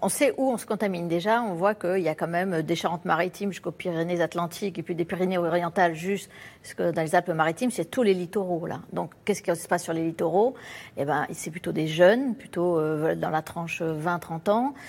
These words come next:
C'est des jeunes qui aiment faire la fête. C'est des jeunes où il y a beaucoup de brassage. Il y a le, les touristes. Euh, vous voyez, c'est, c'est, c'est cette, euh,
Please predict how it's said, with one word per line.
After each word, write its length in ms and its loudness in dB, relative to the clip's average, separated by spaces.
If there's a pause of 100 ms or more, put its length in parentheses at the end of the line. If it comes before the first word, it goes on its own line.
(200)
C'est 140 -6
des 100 2
jeunes 280 4
qui 120 0
aiment 220 2
faire 180 -2
la 120 -2
fête. 420 2
C'est 120 -4
des 140 -2
jeunes 280 2
où 60 0
il 60 -2
y 60 4
a 20 -4
beaucoup 220 -8
de 40 -8
brassage. 560 0
Il 40 0
y 20 2
a 60 2
le, 300 -2 (340)
les 80 -4
touristes. 680 -2
Euh, 180 0
vous 60 0
voyez, 180 2
c'est, 160 -4
c'est, 320 -4
c'est 180 -4
cette, 300 -6
euh, 140 0